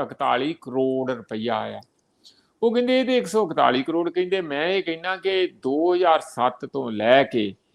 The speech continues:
ਦੋ ਹਜ਼ਾਰ ਪੱਚੀ ਤੱਕ, ਜਾਣੀ ਅੱਜ ਤੱਕ, ਜੇ ਇੱਕ ਵੀ ਰੁਪਈਆ ਬਾਹਰੋਂ ਆਇਆ ਵਿਕਰਮ ਦੇ ਕਿਸੇ ਖਾਤੇ ਖਜ਼ਾਨੇ ਦੇ ਵਿੱਚ ਜਾਂ ਕਿਸੇ ਕੰਪਨੀ ਜਿੱਥੇ ਉਹਦਾ ਹੈਗਾ ਹੱਥ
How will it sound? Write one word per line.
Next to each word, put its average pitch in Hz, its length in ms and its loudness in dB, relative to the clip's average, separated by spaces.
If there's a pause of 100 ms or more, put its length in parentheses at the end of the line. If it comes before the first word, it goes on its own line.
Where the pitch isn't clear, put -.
(400)
ਦੋ 170 280 6
ਹਜ਼ਾਰ 170 260 6
ਪੱਚੀ - 500 -8
ਤੱਕ, 143 280 0
ਜਾਣੀ 123 280 -6 (180)
ਅੱਜ 131 160 0
ਤੱਕ, 110 580 -6
ਜੇ 170 800 6 (560)
ਇੱਕ 214 280 -2
ਵੀ 262 180 -2
ਰੁਪਈਆ 220 360 0
ਬਾਹਰੋਂ 196 420 0
ਆਇਆ 156 240 0
ਵਿਕਰਮ 151 440 -14
ਦੇ 147 420 -8
ਕਿਸੇ 139 560 -4
ਖਾਤੇ 123 440 -4
ਖਜ਼ਾਨੇ 117 480 -6
ਦੇ 117 120 -4
ਵਿੱਚ 113 540 -2 (260)
ਜਾਂ 147 120 2
ਕਿਸੇ 147 260 -2
ਕੰਪਨੀ 131 500 -4
ਜਿੱਥੇ 123 320 -4
ਉਹਦਾ 120 300 4
ਹੈਗਾ 110 480 0 (100)
ਹੱਥ - 220 -4